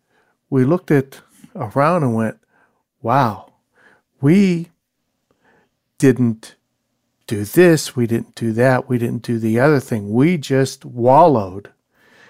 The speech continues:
in our sorrow and our depression, if you will. And of course, in a matter of, uh, a week or so, we had everything back up to snuff, and we were going down that path. That trip to Italy was,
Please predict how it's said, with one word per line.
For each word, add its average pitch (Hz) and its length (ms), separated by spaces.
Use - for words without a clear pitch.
in 135 200
our 120 300
sorrow 127 800
and 123 520
our 110 420
depression, 135 580
if 101 160
you 113 100
will. 101 360
And 135 220
of 123 80
course, - 320
in 127 100
a 120 180
matter 120 280
of, - 380
uh, - 300
a 131 140
week 135 300
or 131 60
so, 110 420
we 147 120
had 147 140
everything 139 380
back 120 280
up 120 140
to - 80
snuff, 156 640
and 139 460
we 131 100
were 123 80
going 120 240
down 113 140
that 110 180
path. 127 240
That 110 180
trip - 220
to 120 100
Italy 131 360
was, 117 500